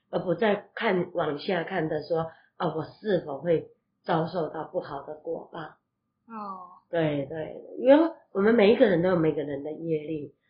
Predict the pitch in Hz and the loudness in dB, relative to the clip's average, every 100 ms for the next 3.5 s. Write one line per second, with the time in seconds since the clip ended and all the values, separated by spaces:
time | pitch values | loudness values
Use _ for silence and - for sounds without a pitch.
0 | - 220 269 247 247 180 160 165 151 - | -10 6 8 10 8 4 0 0 -2 -4
1 | 165 147 143 139 - _ _ - 262 247 | -4 -4 -6 -8 -14 _ _ -2 4 6
2 | 175 165 190 180 170 147 147 170 170 156 | 4 2 -2 -4 -4 -4 -4 0 0 0
3 | 147 156 151 156 143 | -4 -8 -6 -4 -4